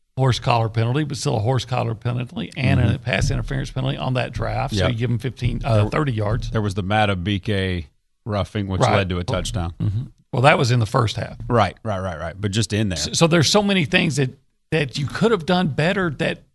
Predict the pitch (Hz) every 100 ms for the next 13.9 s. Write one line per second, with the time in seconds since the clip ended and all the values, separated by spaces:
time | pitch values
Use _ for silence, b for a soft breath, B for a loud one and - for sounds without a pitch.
0 | _ 156 190 185 160 - - 143 165 160
1 | 139 120 113 - _ _ _ _ _ _
2 | 165 175 170 147 135 170 185 143 247 294
3 | - - - - - - 117 104 90 _
4 | _ _ _ 123 98 110 107 101 120 -
5 | 113 143 156 156 135 110 104 107 110 92
6 | 104 92 98 98 92 87 95 90 87 85
7 | 98 85 87 101 90 95 98 95 87 87
8 | 87 82 87 - 92 87 85 71 _ _
9 | _ _ _ _ _ _ _ _ _ _
10 | - B B B _ 131 180 220 262 202
11 | 214 180 190 190 160 180 - 156 160 170
12 | - - - 147 120 - 175 - 226 151
13 | 151 208 - 117 120 - 160 139 -